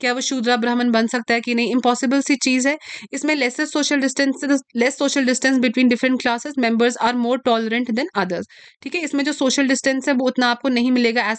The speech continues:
compare to caste, और लोग ज़्यादा टॉलरेंट होते हैं,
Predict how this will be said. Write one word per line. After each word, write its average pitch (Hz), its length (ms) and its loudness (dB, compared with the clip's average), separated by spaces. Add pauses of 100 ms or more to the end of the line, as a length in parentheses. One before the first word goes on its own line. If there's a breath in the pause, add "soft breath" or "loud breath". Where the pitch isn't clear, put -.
(120)
compare 226 320 0
to 294 60 -6 (100)
caste, 247 220 0 (100)
और 254 120 2
लोग 240 220 4
ज़्यादा 240 280 0 (340 loud breath)
टॉलरेंट 254 480 0
होते 214 240 -2
हैं, 202 180 0